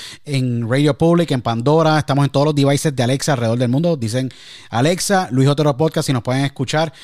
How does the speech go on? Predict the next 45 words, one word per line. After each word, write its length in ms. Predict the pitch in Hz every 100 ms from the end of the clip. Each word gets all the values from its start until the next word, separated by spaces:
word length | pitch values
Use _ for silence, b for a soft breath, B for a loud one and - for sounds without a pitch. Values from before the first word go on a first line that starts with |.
| B -
Eh, 560 | 127 123 120 117 117 120
estamos 300 | - 127 135
en 120 | 131
Amazon 340 | 139 143 151
Podcast, 580 | 127 151 143 - 147 -
TuneIn 220 | 147 143
Radio 260 | 139 139 139
App, 140 | 135
iHeartRadio, 560 | 127 135 143 135 131 127
Stitcher 340 | 120 156 160
punto 300 | 151 156 147
com, 160 | 143 143 -
Apple 240 | 139 151
Podcast, 560 | 139 139 127 143 131 - B B -
Google 320 | 131 156 165
Podcast, 580 | - 160 - 160 151 -
Spotify. 640 | - 156 165 160 175 170 - B B
Eh, 240 | - 117 113
en 120 | 135
fin, 220 | 131 175 180
un 80 |
sinnúmero 320 | 151 147 151 151
de 60 |
plataformas. 420 | 143 135 123 160
Y 20 | 151
les 80 |
agradezco 300 | 123 117 113
a 20 | 143
todos 160 | 139
ustedes 240 | 127 - 143
porque, 240 | 123 113
pues, 160 | 101 104
seguimos 420 | 117 104 120 123
rankeándonos 520 | 123 110 117 120 117 B B B
poco 200 | 123 117
a 100 | 110
poco 380 | 131 127 127 123
y 100 | 123
creciendo 380 | 113 113 113
el 60 | 117
podcast. 420 | - 98 - 80 -
Hoy 180 | 170 214
yo 120 | 202
tengo 200 | 180 185
un 300 | 196 196 208